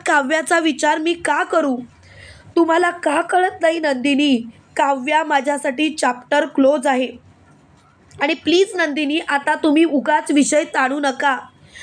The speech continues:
मी तुम्हाला सांगितलंय तेवढंच लक्षात ठेवा नंदिनी, माझ्यासाठी काव्य हा विषय समाप्त आहे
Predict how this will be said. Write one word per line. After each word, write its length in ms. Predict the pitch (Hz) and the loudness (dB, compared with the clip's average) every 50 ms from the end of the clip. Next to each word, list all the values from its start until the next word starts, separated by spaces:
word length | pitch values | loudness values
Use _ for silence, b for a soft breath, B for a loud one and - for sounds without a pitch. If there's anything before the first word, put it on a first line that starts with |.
| B B B - | B B B 0
मी 100 | 311 370 | 0 2
तुम्हाला 420 | 370 381 349 320 339 330 330 339 | 2 2 2 2 2 2 2 0
सांगितलंय 640 | 330 - - 302 285 285 269 359 359 - 302 320 349 | 0 0 -2 -2 -2 -2 -2 -4 -2 -2 -2 -2 0
तेवढंच 420 | - 330 285 269 277 294 320 302 - | 0 2 2 4 4 2 2 0 0
लक्षात 340 | 311 285 285 - - 294 302 | -2 -2 -2 -4 -4 -4 -4
ठेवा 300 | 294 302 302 285 302 302 | -2 -2 0 0 0 0
नंदिनी, 540 | 302 294 269 262 277 294 277 311 294 277 269 - _ _ _ B B B B B B B B B | 0 -2 -2 -2 -2 -4 -2 -2 -4 -4 -6 -10 _ _ _ B B B B B B B B B
माझ्यासाठी 680 | 269 285 285 277 247 330 349 349 349 330 254 269 339 | 0 2 2 2 0 0 -2 0 -2 -2 0 0 0
काव्य 440 | 330 330 320 294 277 269 262 302 320 | 0 0 0 0 0 0 0 0 -2
हा 160 | 311 302 320 | 0 0 -2
विषय 380 | 320 294 302 - - 302 294 320 | -2 -2 -2 -2 0 -2 -2 -2
समाप्त 540 | - - 311 277 262 277 285 277 - - 311 | -2 -4 -4 -2 -2 -2 -2 -2 -2 -2 0
आहे 320 | 285 277 254 269 262 - | 2 2 2 0 -2 -4